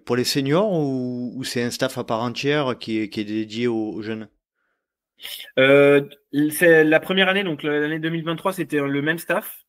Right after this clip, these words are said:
Speaker 1: Mhm.
Speaker 2: Euh, et, euh, cette année, euh, moi, j'ai un entraîneur avec moi,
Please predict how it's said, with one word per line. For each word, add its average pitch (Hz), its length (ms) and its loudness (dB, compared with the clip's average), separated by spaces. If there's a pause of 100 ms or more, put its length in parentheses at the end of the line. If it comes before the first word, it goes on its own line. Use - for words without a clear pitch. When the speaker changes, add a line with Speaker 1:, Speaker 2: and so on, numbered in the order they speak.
Speaker 1:
Mhm. 143 300 -12
Speaker 2:
Euh, 123 920 -10 (680)
et, 143 220 8
euh, 139 220 6
cette 151 320 2
année, 180 500 6
euh, 160 180 6
moi, 147 140 4
j'ai 156 140 4
un 139 260 2
entraîneur 170 440 2
avec 147 200 2
moi, 175 260 -4